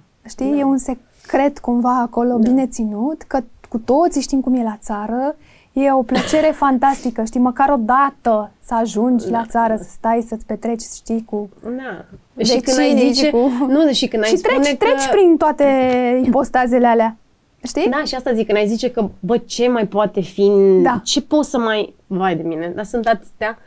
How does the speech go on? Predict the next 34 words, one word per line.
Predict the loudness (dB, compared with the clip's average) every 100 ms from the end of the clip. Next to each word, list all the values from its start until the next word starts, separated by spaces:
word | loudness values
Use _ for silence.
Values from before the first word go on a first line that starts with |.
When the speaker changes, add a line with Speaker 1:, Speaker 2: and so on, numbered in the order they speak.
| _
Speaker 1:
Exact. | -6 0
Speaker 2:
viața | 0 0 -2
oricum | 0 0
bate | 0 -2
filmul. | -2 -2 0 -2 -8
Speaker 1:
Exact, | -10 -8 -8 -8
Speaker 2:
Uh, | -8 -6 -6
Speaker 1:
exact, | -6 -8 -8
exact. | -12 -12 -14 -4
Speaker 2:
cât | -2
despre | 0 0 -2 -4 0
un | 0 0
actor | -2 -6
care | -6 -4 -6
se | -4
reinventează, | 0 0 0 0 0 0 0 0 -2 -4 -6
te | -4
reinventezi | -2 -2 -2 -2 -4 -6
cu | -12
fiecare | -8 -8 -6 -4 -2 -2
rol, | 0 -2 -4
cu | -4
atât | -4 -2
mai | -2
mult | 0 0
cu | -2
cât | 0
dacă | 0 0 -2
nu | -4
seamănă | -4 -4 -2 -4
cu | -6
precedentul, | -8 -6 -4 -4 -6 -4
știi? | -2
Speaker 1:
Mhm. | -2